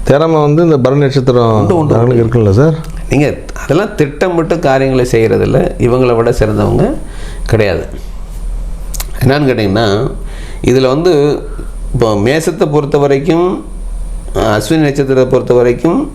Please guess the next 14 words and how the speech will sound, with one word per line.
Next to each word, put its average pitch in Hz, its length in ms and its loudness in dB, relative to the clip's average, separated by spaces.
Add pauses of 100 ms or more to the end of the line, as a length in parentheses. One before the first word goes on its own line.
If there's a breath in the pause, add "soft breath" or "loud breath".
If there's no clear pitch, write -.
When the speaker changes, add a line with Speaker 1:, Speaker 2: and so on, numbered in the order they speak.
(180)
Speaker 2:
சுயநலங்கிறது 147 720 2
பட்டவர்த்தனமாக 135 880 0 (240)
வெளியே 147 320 2
தெரியும். 85 280 -2 (1160 loud breath)
இது 120 160 2
வெளியே 180 280 2
தெரியாது. 98 380 -2 (1800 loud breath)
அப்ப 127 200 2
ஏதாவது 160 440 2
சொல்லணுமா 165 300 2
இல்லையா? 123 260 2 (260)
பசங்கள்ட்டயாவது 160 540 2
சொல்லணும் 139 240 0
இல்லையா? 113 300 2